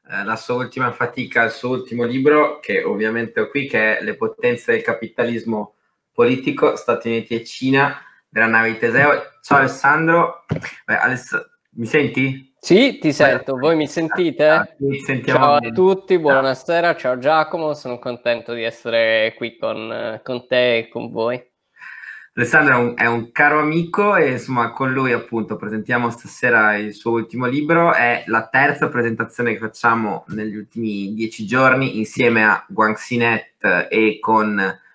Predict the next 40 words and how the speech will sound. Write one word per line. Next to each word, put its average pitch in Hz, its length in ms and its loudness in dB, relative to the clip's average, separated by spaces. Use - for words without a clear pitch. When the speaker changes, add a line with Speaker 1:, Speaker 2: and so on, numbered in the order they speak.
Speaker 1:
Libreria 104 460 2
Galla. 139 420 6
Il 113 160 -2
libro 110 240 -2
ovviamente 101 800 -2
è 87 60 -16
già 98 640 2
in, 90 420 -6
in 101 120 -8
libreria. 131 600 2
Abbiamo 131 420 0
chiamato 135 400 2
un 113 100 -4
po' 127 200 4
questa 120 240 -2
rassegna 113 1200 0
oltre 127 260 0
la 117 100 4
finestra, 123 520 -2
nel 120 100 -2
senso - 340 -10
che - 300 -2
fino 107 380 -8
a 98 180 0
dieci 107 260 -10
giorni 113 220 0
fa 113 580 2
abbiamo 90 260 -10
fatto - 460 -6
tante, 113 480 0
devo 101 200 -4
dire, 95 320 -8
dirette, 107 580 -2
iniziative 101 920 -2
che - 100 -20
chiamavamo 110 460 4
fuori 120 360 2
dalla 117 180 4
finestra, 113 520 0
ma 107 240 4